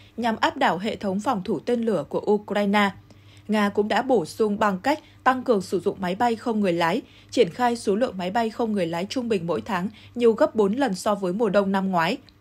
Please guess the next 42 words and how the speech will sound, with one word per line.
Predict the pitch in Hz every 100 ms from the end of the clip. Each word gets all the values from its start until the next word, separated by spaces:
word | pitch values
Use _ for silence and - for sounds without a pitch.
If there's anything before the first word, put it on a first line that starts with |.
| _ - _ - -
Hiện | 254 -
các | 277 302
quốc | 294 302
gia | - 220
châu | 214 240
Âu | 208 202 - -
đang | 202 233 226
nỗ | 226
lực | 285 -
bù | 226
đắp | 214 277
sự | - 240 196
thiếu | 208 190
hụt | 254 240 -
cho | - 208
Kiev. | - - 240 285 - - - - -
Một | 240 220 220
công | 240 220
ty | 226
quốc | 226 302
phòng | 269 202
của | 190
Đức | 175 269
hồi | - 233 185
tháng | 185 175
trước | 208 311 339 - -
thông | 277 247
báo | 202
rằng | 233 269 214
họ | 240
có | - 202
kế | 202 196
hoạch | 254 262 -
mở | 214 156
một | 175 190 -
nhà | 196
máy | 185 180 220
sản | - 214
xuất | - 285 294
đạn | 220
dược | 170 202 -
ở | 185